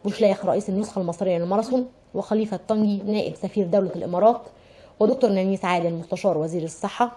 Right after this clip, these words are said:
وقيادات وزارة الرياضة، وذلك في المؤتمر الصحفي التي، الذي عقد بأحد فنادق القاهرة الكبرى.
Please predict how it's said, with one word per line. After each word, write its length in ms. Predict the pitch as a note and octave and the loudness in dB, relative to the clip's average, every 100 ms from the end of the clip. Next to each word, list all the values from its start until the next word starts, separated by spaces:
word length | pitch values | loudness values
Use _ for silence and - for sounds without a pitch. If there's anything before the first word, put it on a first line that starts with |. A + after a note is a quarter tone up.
| - _ _ | -14 _ _
وقيادات 560 | G#3 G3+ A3 G#3+ B3 A#3 | 0 4 4 8 6 4
وزارة 420 | F3+ F3+ A3 G#3+ | 2 6 6 6
الرياضة، 340 | F#3 E3 C#3+ C3 - - - | 0 -2 -2 -6 -14 -20 0
وذلك 320 | G3+ G3+ F3+ | 4 6 4
في 60 | - | 0
المؤتمر 360 | D#3+ B2+ E3+ | -6 -4 -6
الصحفي 400 | D#3 - - - | -6 -6 -6 -6
التي، 360 | D3+ D#3 - E3 - _ | -6 -6 -10 -14 -14 _
الذي 320 | F#3+ G#3+ G#3 F#3+ | 6 6 8 6
عقد 420 | G3+ - G3+ G3+ - | 4 2 -2 -2 -4
بأحد 320 | - - F#3+ | -4 -4 -8
فنادق 400 | - F3 F#3+ G3+ | -8 -6 -6 -8
القاهرة 380 | - G3 F#3+ G3+ | -4 -2 0 -2
الكبرى. 360 | G3+ D#3+ A#2 | -2 -6 -6